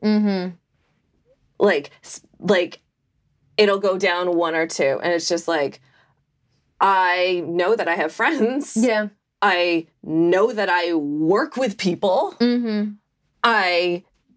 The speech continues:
Speaker 2: know that I've interacted with other businesses.
Speaker 1: Yeah.
Speaker 2: But you're telling me that I don't and that I
Speaker 1: Mm.
Speaker 2: haven't. And I think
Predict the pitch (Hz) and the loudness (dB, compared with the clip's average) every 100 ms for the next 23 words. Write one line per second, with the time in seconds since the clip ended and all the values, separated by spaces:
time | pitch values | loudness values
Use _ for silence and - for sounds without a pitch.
0 | - 185 208 240 240 277 233 214 214 208 | -6 2 4 4 2 0 0 0 0 0
1 | 196 226 254 220 233 233 233 233 254 262 | 0 -2 0 -2 -2 -2 -2 0 -2 0
2 | 392 359 - - 62 65 202 214 214 185 | 0 0 0 -2 -4 -4 -2 2 2 2
3 | 175 190 - 185 226 214 240 - 262 320 | -4 -10 -4 -2 0 0 0 -2 0 0
4 | 330 254 170 - 180 _ _ _ 180 190 | 0 0 -2 -4 -10 _ _ _ -2 0
5 | 185 180 175 220 294 139 - - - 214 | 2 0 0 0 0 -4 -8 -10 -4 0
6 | 233 233 214 208 208 208 233 214 65 - | 2 2 0 -2 -2 -2 -2 -2 -6 -8
7 | - - - - - 208 185 202 233 233 | -10 -12 -14 -12 -2 2 2 0 0 0
8 | 247 - - | -2 -8 -16